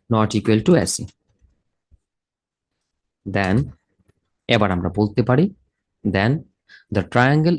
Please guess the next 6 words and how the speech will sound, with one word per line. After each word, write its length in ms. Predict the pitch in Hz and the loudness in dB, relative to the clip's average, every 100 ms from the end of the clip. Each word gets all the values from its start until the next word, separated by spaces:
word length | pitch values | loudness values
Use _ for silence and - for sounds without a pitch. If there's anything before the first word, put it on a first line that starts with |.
| - | 0
is 80 | 113 117 | 0 0
an 120 | 185 - 101 | -2 -2 -6
isosceles 480 | 92 95 98 143 - | -6 -8 -6 -6 -6
triangle। 340 | 80 73 - - _ _ _ _ _ _ _ - | -12 -14 -18 -20 _ _ _ _ _ _ _ -8
Then 280 | 95 98 151 185 - _ _ _ _ _ _ _ _ _ | -2 0 0 -4 -10 _ _ _ _ _ _ _ _ _
the 160 | 110 | -8